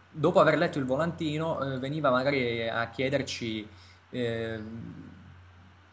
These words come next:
a chi-, a, a sap-, a voler saperne di, a voler appunto conoscere di più riguardo a questa iniziativa, perché chiaramente non aveva avuto modo di, di conoscere da nessun'altra parte, nel senso che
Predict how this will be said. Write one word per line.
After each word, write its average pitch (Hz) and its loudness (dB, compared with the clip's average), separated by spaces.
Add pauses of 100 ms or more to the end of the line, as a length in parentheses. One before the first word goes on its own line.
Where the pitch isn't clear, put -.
(120)
a 135 0
chi-, 156 -4
a, 151 8
a 156 2
sap-, 151 2
a 147 6
voler 160 2
saperne 151 0
di, 123 -2
a 127 0
voler 156 0
appunto 143 -4
conoscere 143 -2
di 120 -2
più 208 0
riguardo 110 0
a 104 -2
questa 113 -6
iniziativa, 101 -4
perché 139 -2
chiaramente 151 2
non 123 0
aveva 123 6
avuto 120 2
modo 123 -2
di, 113 -6
di 110 -6
conoscere 117 -2
da 110 2
nessun'altra 110 -4
parte, 143 0
nel 113 -4
senso 113 -6
che 110 -6